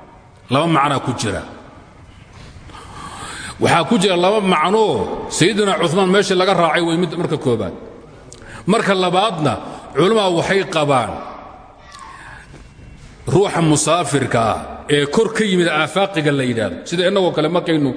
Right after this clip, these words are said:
xajino, iyo ruuxa M-, Makiga ee Maka joogayba xaadirka aba, maalmaha xajka salaadaha wayna gaabinayaan, wayna israacsanayaan.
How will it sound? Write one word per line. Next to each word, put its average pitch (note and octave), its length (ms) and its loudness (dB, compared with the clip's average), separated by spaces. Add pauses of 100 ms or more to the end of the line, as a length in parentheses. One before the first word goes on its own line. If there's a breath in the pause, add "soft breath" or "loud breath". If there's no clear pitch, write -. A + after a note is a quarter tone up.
(220 loud breath)
xajino, D3 420 2 (1400 loud breath)
iyo F#3 220 2
ruuxa F#3+ 440 4 (340)
M-, F3+ 200 2 (120)
Makiga G3+ 560 2
ee F#3+ 80 4
Maka F3 300 2
joogayba F#3 420 2
xaadirka E3 580 -2
aba, E3 260 2 (800)
maalmaha F3+ 520 2
xajka G3 300 -2
salaadaha F3+ 360 2
wayna E3+ 200 2
gaabinayaan, G#3 640 0
wayna G#3 180 0
israacsanayaan. C#3+ 640 -4